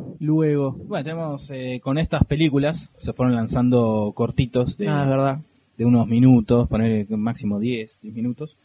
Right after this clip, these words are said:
Speaker 2: que se llama D C Showcase Original Shorts Collection, que, eh, salieron, a ver si no me equivoco, el de Green Lantern, no, el de Green Arrow, el de Spectro,
Speaker 1: Sí.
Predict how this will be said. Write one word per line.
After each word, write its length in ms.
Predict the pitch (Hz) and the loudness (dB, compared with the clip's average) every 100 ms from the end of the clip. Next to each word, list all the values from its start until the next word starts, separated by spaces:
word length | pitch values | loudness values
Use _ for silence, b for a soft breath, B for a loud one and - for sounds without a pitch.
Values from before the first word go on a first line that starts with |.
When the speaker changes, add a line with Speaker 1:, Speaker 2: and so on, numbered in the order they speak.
| b b _ | b b _
Speaker 2:
que 120 | 131 | -4
se 80 | 131 | 0
llama 360 | 160 165 165 | 2 4 2
D 140 | 156 165 | 2 2
C 160 | 185 | 2
Showcase 760 | 175 180 175 - 175 180 143 - - - | 2 6 6 6 0 0 -4 -8 -16 -2
Original 460 | 135 143 151 147 | 2 4 4 2
Shorts 400 | - 139 139 113 | 4 4 4 2
Collection, 520 | - 120 98 - 98 - b b b b _ | 2 2 0 -6 -8 -10 b b b b _
que, 800 | 185 185 185 190 165 147 135 135 | 0 2 2 -2 -4 -4 -2 -4
eh, 40 | 131 | -6
salieron, 560 | - 143 151 165 165 | -4 -2 0 2 2
a 100 | 139 | 2
ver 160 | 127 117 | 0 0
si 120 | - | -4
no 60 | 120 | -2
me 60 | 117 | -2
equivoco, 300 | 113 107 110 | -2 -2 -4
el 80 | |
de 80 | 113 | -2
Green 240 | 123 147 160 | -2 0 2
Lantern, 500 | 185 180 208 233 - - - - - - - _ _ _ _ _ _ _ _ - | 2 2 0 -2 -4 -14 -16 -16 -16 -20 -20 _ _ _ _ _ _ _ _ -2
no, 180 | 147 | 0
el 60 | 131 | 0
de 380 | 123 123 120 117 | 0 0 0 0
Green 220 | 139 165 | 0 0
Arrow, 360 | 175 196 196 - | 2 2 -2 -4
el 80 | 135 | -2
de 80 | - | 0
Spectro, 560 | - 190 - 214 226 - _ _ _ _ _ | 2 0 2 0 0 -4 _ _ _ _ _
Speaker 1:
Sí. 280 | - 147 | -8 -8